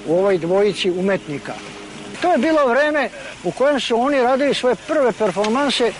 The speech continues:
kada je svega tri godine pre toga, recimo, umro Stalin, e, jedno dogmatsko do-, doba u kojem, recimo, kod nas došlo do sukoba između realista,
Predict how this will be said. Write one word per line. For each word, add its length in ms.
kada 200
je 100
svega 500
tri 180
godine 280
pre 160
toga, 400
recimo, 380
umro 340
Stalin, 420
e, 40
jedno 540
dogmatsko 520
do-, 420
doba 420
u 120
kojem, 200
recimo, 320
kod 220
nas 200
došlo 420
do 120
sukoba 720
između 460
realista, 880